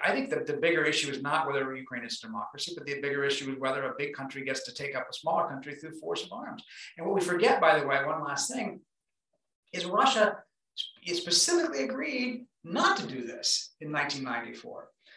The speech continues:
When Ukraine agreed to give up its nuclear weapons after the breakup of the Soviet Union, the, the memorandum that the Russian government signed, a binding document, was they would not try to alter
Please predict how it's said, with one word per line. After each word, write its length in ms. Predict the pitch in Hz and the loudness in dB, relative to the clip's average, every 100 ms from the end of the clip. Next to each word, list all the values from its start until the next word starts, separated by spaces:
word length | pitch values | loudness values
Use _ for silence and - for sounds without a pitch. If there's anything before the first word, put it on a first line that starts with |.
| - | -16
When 200 | - 151 | -6 -4
Ukraine 380 | 156 254 277 262 | 2 2 4 4
agreed 380 | 214 156 165 170 | 2 2 2 2
to 40 | - | 0
give 260 | - 196 | 4 8
up 140 | 247 247 | 8 8
its 180 | - | 4
nuclear 280 | 196 196 196 | 2 0 4
weapons 400 | 165 123 143 139 | 4 4 0 0
after 240 | 127 - 120 | 2 2 -2
the 100 | 113 | -4
breakup 380 | 139 151 214 220 | 0 2 0 0
of 40 | |
the 80 | - | 0
Soviet 380 | 185 185 180 147 | 2 2 2 0
Union, 340 | 139 135 131 - _ - 135 | -2 -4 -6 -14 _ -20 -10
the, 220 | 127 120 - | -8 -8 -10
the 100 | 139 | -8
memorandum 800 | 131 156 202 190 180 175 170 160 | 0 2 6 8 8 8 6 2
that 140 | 165 | 0
the 100 | 131 | -2
Russian 480 | 127 170 180 196 190 | 2 4 4 2 -2
government 460 | 156 156 165 165 165 | 4 4 6 2 4
signed, 520 | - 240 131 127 127 | 6 6 6 4 2
a 120 | 127 - | 0 4
binding 440 | 143 220 220 220 | 6 6 2 4
document, 540 | 233 240 - 135 123 - | 6 6 4 -2 -4 -8
was 340 | 139 131 127 131 - - - - | 0 2 2 -2 -12 -20 -20 -4
they 180 | 143 143 | -2 0
would 220 | 139 135 | -2 2
not 320 | 151 196 196 - | 6 6 4 -4
try 320 | - 170 170 165 | 0 6 8 6
to 100 | - | 4
alter 560 | 147 170 160 156 156 | 6 6 4 0 0